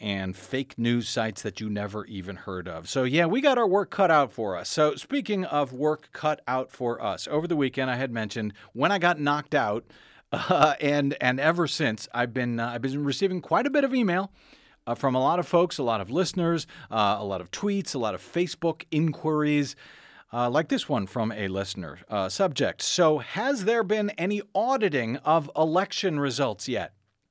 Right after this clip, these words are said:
"Just curious what you are finding out," the emailer asks. Uh, "has there been any hand counting where able to, uh, to be sure that the count,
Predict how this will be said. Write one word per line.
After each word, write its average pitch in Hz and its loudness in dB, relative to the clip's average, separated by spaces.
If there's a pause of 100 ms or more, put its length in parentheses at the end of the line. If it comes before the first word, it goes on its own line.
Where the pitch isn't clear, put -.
(1600)
"Just 147 0
curious 175 4
what 143 2
you 127 2
are 127 4
finding 135 0
out," 165 0 (220)
the 113 -6
emailer 92 -4
asks. 151 -8
Uh, 101 -2
"has 117 -2
there 135 2
been 143 0
any 208 -2
hand 208 -2
counting 151 0 (800)
where 123 0
able 123 0
to, 139 2
uh, 135 4
to 139 -8
be 147 2
sure 160 0
that 151 -2
the 147 2
count, 208 -4